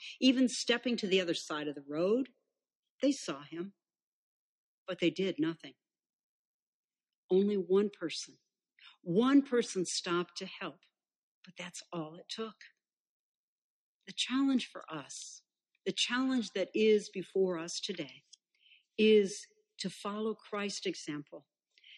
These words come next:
to be compassionate with one another and those that are around us.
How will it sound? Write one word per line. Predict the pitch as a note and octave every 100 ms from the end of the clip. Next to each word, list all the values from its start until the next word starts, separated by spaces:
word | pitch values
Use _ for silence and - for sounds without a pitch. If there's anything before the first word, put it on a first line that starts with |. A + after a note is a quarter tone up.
| -
to | A3+
be | E3+ A#3+ C4+
compassionate | C4+ A#3+ A3+ - - A3 A3+ - G3 F3+ E3
with | E3 -
one | E3 D#3+
another | F3 E3 - - _ _ _ _ _ _ _ -
and | D#3
those | E3 E3 D3+ D3
that | D#3+
are | E3 D#3+
around | D#3 D3+ D3+ C#3
us. | G#2+ - -